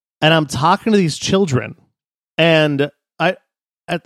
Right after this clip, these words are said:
I, I can't spoil what I am because it'll kinda spoil part of the later game, but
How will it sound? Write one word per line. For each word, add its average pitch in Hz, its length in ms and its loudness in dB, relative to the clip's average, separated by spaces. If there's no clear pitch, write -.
I, 151 220 -4
I 165 100 -2
can't 165 300 -2
spoil 156 420 6
what 143 160 6
I 127 100 2
am 123 360 -4
because 117 280 -8
it'll 123 120 -6
kinda 131 240 -6
spoil 127 400 -2
part 139 240 -4
of 110 60 -16
the 123 60 -8
later 113 280 -6
game, 120 380 -8
but 123 200 -4